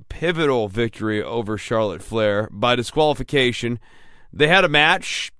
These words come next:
It was kind of a silly match because Becky's on one leg and Charlotte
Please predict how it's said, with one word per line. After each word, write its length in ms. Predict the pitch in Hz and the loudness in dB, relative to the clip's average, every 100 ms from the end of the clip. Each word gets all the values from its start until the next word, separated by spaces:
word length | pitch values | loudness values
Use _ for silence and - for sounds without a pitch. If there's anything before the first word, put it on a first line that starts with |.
| _ _ - | _ _ -2
It 260 | 156 151 | 0 0
was 480 | 147 151 165 151 - - | -2 -2 -2 -4 -10 -16
kind 240 | - 156 160 | -4 -2 -2
of 120 | 143 | -2
a 80 | 160 | -6
silly 560 | - 156 156 156 147 | -4 -2 0 0 0
match 480 | - 135 143 143 - | 0 0 0 -2 -8
because 400 | 135 131 131 117 | -8 -4 -4 -4
Becky's 500 | 120 123 131 127 117 | -8 -6 -4 -4 -4
on 300 | 120 127 120 | -2 0 0
one 200 | 120 127 | -2 -2
leg 380 | 120 131 127 107 | 2 2 2 0
and 280 | 113 113 98 | -4 -6 -8
Charlotte 540 | - 131 135 135 123 | -2 0 2 2 0